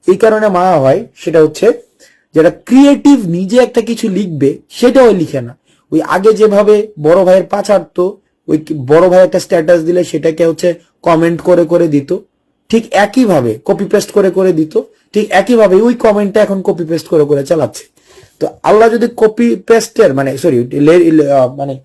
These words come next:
তোমার এই কপি পেস্ট যদি পৃথিবীতে না থাকতো, মানে কপি পেস্ট যদি পৃথিবীতে না থাকতো, তাহলে আফসোস লীগের আসলে খুব ঝামেলা হয়ে যাইতো।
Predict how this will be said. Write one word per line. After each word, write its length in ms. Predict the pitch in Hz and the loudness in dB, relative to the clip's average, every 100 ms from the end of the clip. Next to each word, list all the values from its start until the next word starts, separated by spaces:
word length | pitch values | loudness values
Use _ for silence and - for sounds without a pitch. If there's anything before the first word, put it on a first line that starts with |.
| _ _ | _ _
তোমার 180 | 160 170 | -6 0
এই 80 | 180 185 | -2 0
কপি 240 | 220 233 | 0 0
পেস্ট 340 | - 247 240 | 0 0 0
যদি 220 | 196 233 233 | -6 -4 -4
পৃথিবীতে 460 | 233 226 220 226 | -4 -4 -4 -2
না 200 | 147 143 | -2 -2
থাকতো, 460 | 170 165 - - 123 _ _ _ | -2 -6 -6 -12 -12 _ _ _
মানে 180 | 139 135 | -8 -6
কপি 220 | 135 190 208 | -2 -4 -2
পেস্ট 320 | 220 214 202 | 0 0 -2
যদি 220 | 190 208 | -8 -8
পৃথিবীতে 520 | 208 202 202 190 190 | -8 -8 -6 -4 -4
না 180 | 135 147 | -2 -4
থাকতো, 560 | 156 190 - - 156 - _ _ | -2 -4 -2 -2 -2 -4 _ _
তাহলে 160 | 180 165 | 0 0
আফসোস 560 | 147 - - 208 - | -2 -4 0 0 0
লীগের 260 | 202 190 202 | -2 2 0
আসলে 400 | 160 - 190 185 | 0 -4 -2 -2
খুব 280 | - 160 123 | -4 -10 -8
ঝামেলা 320 | - 147 208 | -4 0 4
হয়ে 160 | 185 147 | 4 4
যাইতো। 340 | 131 120 120 | 0 -4 -14